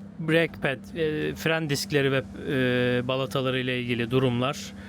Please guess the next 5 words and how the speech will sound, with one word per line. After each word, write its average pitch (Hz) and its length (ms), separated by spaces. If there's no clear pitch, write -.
sarı 151 320
yazanlara, 131 800
sarı 135 240
işaret 123 380
olanlara 120 640